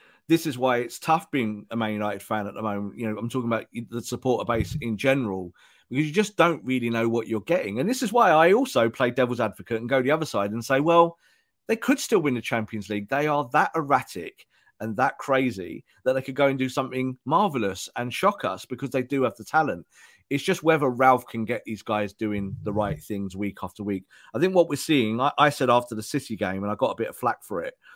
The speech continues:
I said that he got the tactics right, that Ralph got his tactics in place. Now, I wanna see that team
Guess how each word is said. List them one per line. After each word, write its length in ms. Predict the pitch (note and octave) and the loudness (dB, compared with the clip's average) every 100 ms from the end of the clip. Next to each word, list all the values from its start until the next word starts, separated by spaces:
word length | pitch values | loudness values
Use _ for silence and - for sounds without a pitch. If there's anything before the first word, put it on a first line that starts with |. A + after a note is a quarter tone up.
| _ _ _ | _ _ _
I 40 | |
said 220 | A#2+ C3 - | -4 -4 2
that 240 | A#2+ A2+ - _ _ | 4 4 0 _ _
he 120 | B2 | -10
got 220 | A2+ B2 - | -4 -4 -4
the 60 | G2+ | -8
tactics 540 | - - - A2+ - | -6 -6 -6 -12 -4
right, 280 | A2 C3+ - | 2 2 2
that 120 | G2+ | -4
Ralph 320 | G2+ A#2 - | -4 -4 -2
got 200 | A#2+ A2+ | 0 0
his 140 | A2 F#2+ | -2 -10
tactics 640 | - A2 - A2 - - - _ _ | -8 -8 -8 -12 -10 -16 -20 _ _
in 160 | B2 A2+ | -4 0
place. 280 | D3 A#2+ | 0 0
Now, 140 | B2+ B2+ | 2 4
I 60 | |
wanna 300 | C#3+ D#3 G3 | 4 2 2
see 520 | D3+ - G3+ F#2 G#2+ - _ _ _ _ - | 0 2 2 2 -4 -12 _ _ _ _ 4
that 260 | D#3 - | 4 4
team 500 | - D3 G#2+ G#2+ F#3 | 0 0 0 -4 -8